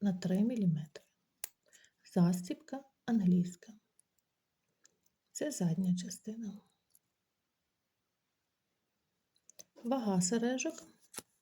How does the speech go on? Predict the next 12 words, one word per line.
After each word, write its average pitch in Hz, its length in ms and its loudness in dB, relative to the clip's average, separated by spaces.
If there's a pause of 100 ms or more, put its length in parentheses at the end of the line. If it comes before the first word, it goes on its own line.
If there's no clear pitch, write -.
(640)
дев'ять 196 440 4
двадцять. 180 680 0 (680)
Ціна 185 580 4 (760)
дві 254 180 0
тисячі 208 460 2
чотириста 190 640 2
сорок 185 380 -2
гривень 240 500 -2 (420)
або 220 340 2
п'ятдесят 190 680 -2
вісім 190 520 -2 (300)
доларів. 170 460 -4